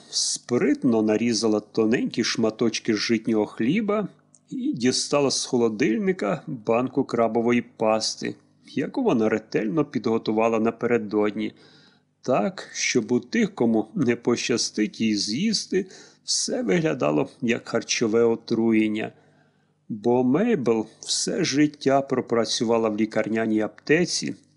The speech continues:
і знала про отрути все, що тільки можна про них знати. У неї був гострий,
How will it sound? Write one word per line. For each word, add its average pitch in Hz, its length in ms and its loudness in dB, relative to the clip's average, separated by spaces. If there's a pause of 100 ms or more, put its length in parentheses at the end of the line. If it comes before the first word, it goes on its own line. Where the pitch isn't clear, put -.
і 127 160 2
знала 120 480 0
про 123 280 0
отрути 120 400 -2
все, 143 600 -2 (140)
що - 480 -4
тільки 160 420 -2
можна 139 520 2
про 123 220 -2
них 110 200 0
знати. 107 640 -2 (640)
У 123 160 2
неї 135 600 2 (180)
був 175 260 -4
гострий, 135 920 0